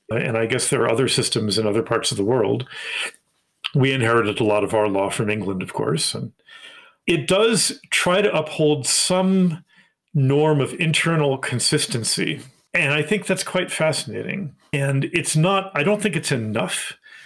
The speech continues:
but it's interesting. I, I, I have more respect for it than I used to, now that I've actually started reading some of it.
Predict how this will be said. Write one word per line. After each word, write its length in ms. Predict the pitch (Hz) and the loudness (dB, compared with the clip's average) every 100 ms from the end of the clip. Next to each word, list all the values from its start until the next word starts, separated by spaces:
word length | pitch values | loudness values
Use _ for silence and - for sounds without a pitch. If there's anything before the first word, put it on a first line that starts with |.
| - - - _ | -20 -20 -20 _
but 480 | - 104 135 131 131 - | -8 -2 0 0 -2 -4
it's 200 | 151 208 | 0 2
interesting. 380 | 220 170 - 113 | 2 0 0 0
I, 60 | |
I, 340 | 143 160 190 160 | 0 2 2 2
I 40 | |
have 80 | 147 | 4
more 180 | 160 247 | 4 4
respect 380 | 220 - 185 185 | 2 0 -2 -2
for 220 | - 139 | 0 0
it 100 | 113 | 0
than 120 | 131 | -2
I 80 | 117 | 0
used 280 | 120 127 - | 0 -2 -2
to, 200 | 127 139 | -6 -4
now 180 | 147 131 | -2 -2
that 140 | 139 | 0
I've 140 | 127 110 | 0 0
actually 320 | 120 - 123 | -2 -2 -2
started 440 | - 131 113 104 | -2 -2 -2 -2
reading 320 | 107 107 101 101 | -2 -2 -2 -6
some 240 | - - | -6 -6
of 120 | 104 | -4
it. 140 | 120 | -6